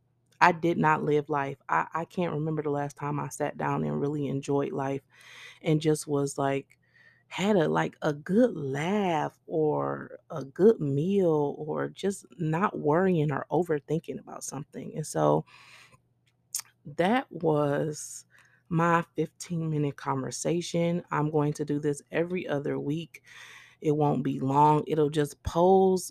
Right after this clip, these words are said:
a question in your mind to really think about when, well, this week, when enough is enough. Um,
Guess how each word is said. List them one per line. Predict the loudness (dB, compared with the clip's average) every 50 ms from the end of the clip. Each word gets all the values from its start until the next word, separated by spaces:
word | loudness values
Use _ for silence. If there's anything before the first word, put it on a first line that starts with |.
| -8 _
a | -4 -4 -4
question | -4 -6 -4 -2 -2 -2 -4 -4 -2 0 0
in | 0 0
your | -2 -2
mind | -4 -2 -2 -2 -2 -2 -4 -6
to | -8 -12 -10
really | -8 -6 -4 -4 -4 -6 -6 _
think | -2 -2 -2 -2
about | -4 -4 -2 0 0 0 0 -2 -4 -8 _ _ _ _ _ _ _ _ _ _ _ _ -12
when, | -8 -4 0 2 4 4 4 4 4 4 2 0 -2 -4 -10 _ _ _ _ _ _ _ _ _ _ _ _ _ _ _ _ _ _ _ _ _ _ _ _ _ _ _ _ _ _ -2
well, | 0 2 4 4 2 2
this | 4 4 4 4 4 2
week, | 0 -2 -2 0 0
when | 2 4 4 4 4
enough | 2 2 2 2 2 0 0 0
is | -2 0 0
enough. | 0 2 2 2 0 -2 -4 -8 _ -20 -20 -20 -20 -20 _
Um, | -4 -2 0 2 2 2 2 2 0 0 -4